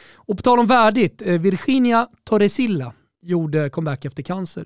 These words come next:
i Atletico Madrid, eh, nu i helgen också. Eh, och fick ett jätte-, jättefint, eh, mottagande av alla spelare på planen och så. Och det var, eh, vi-, vilken här spelare var det som kom tillbaka nyligen också?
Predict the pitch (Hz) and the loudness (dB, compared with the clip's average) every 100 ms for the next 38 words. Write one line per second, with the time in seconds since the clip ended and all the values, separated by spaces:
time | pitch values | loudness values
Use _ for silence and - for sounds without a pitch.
0 | - 143 135 - 143 - 135 135 147 180 | -8 -8 -8 -12 -14 -10 -8 -4 0 0
1 | 233 127 - _ _ _ _ 185 143 143 | 0 -2 -14 _ _ _ _ -10 -8 -4
2 | 151 165 143 143 127 131 117 - 123 _ | -2 0 0 0 -2 -8 -12 -16 -18 _
3 | _ 151 139 147 139 - 151 151 135 160 | _ -10 -8 -6 -8 -8 -8 -8 -10 -10
4 | 147 165 196 - 165 156 139 - 165 - | -4 0 0 0 -6 -6 -8 -8 -8 -8
5 | - 151 143 139 135 135 127 135 175 190 | -8 -6 -6 -6 -8 -8 -10 -10 -8 -6
6 | 170 185 180 180 175 175 170 170 185 165 | -4 -4 -4 -4 -2 -2 -2 -4 -6 -6
7 | 156 151 147 151 165 143 - 139 127 131 | -6 -6 -10 -10 -8 -8 -8 -10 -10 -12
8 | 135 131 127 156 180 180 220 233 - - | -12 -12 -14 -12 -10 -6 -6 -8 -12 -10
9 | 190 208 208 208 196 196 - 202 196 196 | -8 -8 -12 -14 -10 -10 -10 -12 -8 -8
10 | 165 - 254 302 135 131 135 131 127 120 | -8 -10 -12 -10 -10 -12 -14 -14 -12 -14
11 | 135 131 139 135 135 131 - 202 - | -14 -12 -10 -10 -12 -14 -14 -14 -16